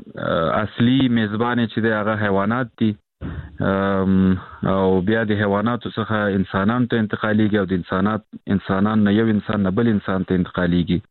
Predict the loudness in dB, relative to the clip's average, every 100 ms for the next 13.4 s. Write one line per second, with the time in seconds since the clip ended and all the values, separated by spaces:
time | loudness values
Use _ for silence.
0 | -20 -20 -18 -16 -12 -14 -6 -2 0 0
1 | 0 2 2 2 2 -2 0 -2 -2 -2
2 | -2 -2 0 0 0 0 0 -2 -2 0
3 | 0 2 0 -2 -10 -20 -14 -4 -2 0
4 | 0 -2 0 -2 -2 -4 -2 -2 -2 -2
5 | 0 0 0 0 0 2 2 2 -2 -2
6 | -4 0 2 4 4 2 -2 -2 0 0
7 | 2 2 2 2 0 -4 -18 -18 -6 -2
8 | 0 0 2 2 2 0 0 2 2 0
9 | -2 -4 -4 -2 0 0 0 0 0 2
10 | 0 0 2 2 0 -2 0 0 2 2
11 | 2 0 0 2 0 0 -2 -6 -4 -2
12 | -2 -2 0 2 2 0 0 0 0 0
13 | 2 2 2 0